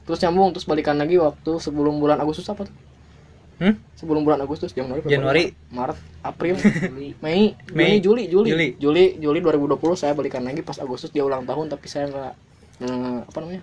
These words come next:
Speaker 1: Saya nggak ngebikin apa-apa, ngadu apa-apa karena saya termasuk orang yang miskin.
Speaker 2: <laughs>
Speaker 1: Saya hanya tabah dan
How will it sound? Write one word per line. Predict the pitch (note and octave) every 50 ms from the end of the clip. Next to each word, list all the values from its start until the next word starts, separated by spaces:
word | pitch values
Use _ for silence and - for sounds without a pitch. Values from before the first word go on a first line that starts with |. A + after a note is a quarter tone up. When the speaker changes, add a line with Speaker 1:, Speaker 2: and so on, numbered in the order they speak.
| - D3+
Speaker 1:
Saya | - - D3 C#3+
nggak | D3 B2+ C3 - - _ _ _ _ _ _ _ _ _ _
ngebikin | - D3 D#3+ F3+ D3 - E3 D#3+
apa-apa, | B2+ B2+ - C3 B2+ B2 - C3+ D#3 - - _ -
ngadu | D3 C#3+ D3 D3 C#3
apa-apa | C3 B2+ - B2+ A#2 - C#3+ F3+ F3+ - _ _ -
karena | - C#3+ C3 C3 C3 C3+
saya | - C#3 B2+ B2+ B2+ B2 A2+ - - - _ _ - - _ _ -
termasuk | - B2+ B2 B2+ C3 - C3+ B2+ B2
orang | - C3 B2+ B2 A#2+ B2+
yang | B2+ B2 A2+ A#2 A#2+ - - - - - - _ _ _ _ _ -
miskin. | - F3+ - - C3+ C3+ D3 E3 D#3+ C#3+ C#3+ D3 - - C3+ -
Speaker 2:
<laughs> | D#3 D3 - F3 D#3+ F#3+ F#3
Speaker 1:
Saya | F3+ F3+ E3 F3 F#3+
hanya | F#3+ F3 E3 D#3
tabah | - D3 D3 E3 D3 D3+ G#3
dan | F#3+ F#3+ D3 D3 D3